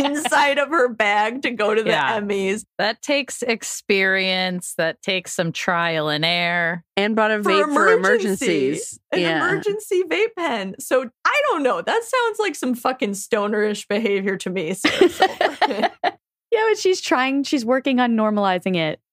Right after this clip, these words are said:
Speaker 4: in public. She's on E T right now. And she's trying to normalize using in moderation, which we have also talked about on the podcast.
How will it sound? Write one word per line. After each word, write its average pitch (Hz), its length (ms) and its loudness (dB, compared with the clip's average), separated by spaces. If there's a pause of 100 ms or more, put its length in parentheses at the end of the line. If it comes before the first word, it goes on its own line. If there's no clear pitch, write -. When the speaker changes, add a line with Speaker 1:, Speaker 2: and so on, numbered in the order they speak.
(140)
Speaker 4:
in 202 120 2
public. 165 400 0
She's 214 140 0
on 220 120 2
E 220 160 0
T 196 300 0
right 180 200 2
now. 156 380 -2 (360)
And 240 160 4
she's 254 240 0
trying 285 340 4
to 311 100 2
normalize 247 920 2
using 226 400 2
in 226 80 2
moderation, 208 640 2
which 240 240 0
we 240 220 4
have 302 240 2
also 208 560 2
talked 175 280 0
about 139 380 -2 (100)
on 180 120 0
the 170 40 -2
podcast. - 540 -4